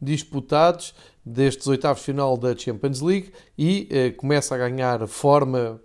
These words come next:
praticamente definitiva, ehm, as regras e as equipas que vão estar no sorteio de, da próxima sexta-feira para os quartos de final da Champions League. Ora, hoje tivemos uma,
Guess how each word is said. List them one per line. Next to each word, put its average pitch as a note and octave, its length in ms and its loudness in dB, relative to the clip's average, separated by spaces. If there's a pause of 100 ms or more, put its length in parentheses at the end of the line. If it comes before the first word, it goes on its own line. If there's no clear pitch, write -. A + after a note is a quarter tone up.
praticamente C3 720 -2
definitiva, E3 960 0 (420)
ehm, C3 600 2 (340)
as A2 320 -4
regras B2 480 4
e G#2 140 -4
as G#2 180 -6
equipas C3 520 0
que - 100 -14
vão A#2+ 180 -6
estar C#3+ 400 0 (240)
no C#3 140 0
sorteio C#3 680 -2
de, A#2+ 500 -2
da A2+ 100 -4
próxima B2+ 320 -4
sexta-feira C#3 720 -2 (300)
para C#3 320 2
os C3 140 -8
quartos D3+ 300 0
de - 40 -12
final C3+ 420 0 (300)
da D3 420 2
Champions D3 460 0
League. G#2+ 300 0 (400)
Ora, G#3+ 200 4
hoje C#4+ 320 6
tivemos G#3 600 0
uma, F3 600 2